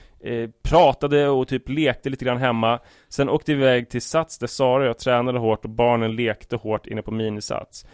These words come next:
Vi hade med oss korv i en mattermos och handdukar så vi var redo att åka och bada, så vi åkte till Mälarhöjdsbadet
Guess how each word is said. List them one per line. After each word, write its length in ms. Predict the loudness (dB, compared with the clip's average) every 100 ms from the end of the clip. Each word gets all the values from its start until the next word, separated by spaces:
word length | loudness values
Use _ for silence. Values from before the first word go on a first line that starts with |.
| _ _
Vi 120 | -4
hade 220 | 0 2 2
med 420 | 2 0 0 -2
oss 440 | -2 -2 -4 -12 _ _ _ _ _ -20 _ _ _
korv 600 | 4 8 8 6 0 -2 -4 _ _ _ -6
i 260 | -2 -2 0
en 260 | 0 0 4
mattermos 840 | 4 4 4 4 4 2 0 -2
och 240 | -4 -4
handdukar 600 | 0 2 2 0 -2 -2
så 220 | -4 -4 -4
vi 40 |
var 60 | -2
redo 300 | 0 0 0
att 60 | 0 0 2 0
åka 120 | 0
och 80 | -2
bada, 480 | 2 4 4 2 -2
så 120 | -2
vi 60 | -4
åkte 180 | -4
till 300 | -4 -2 -2 -6 -18 -20 _ -4
Mälarhöjdsbadet 1500 | 2 4 4 4 0 -2 -2 -6 0 2 2 0 -6 -10 -20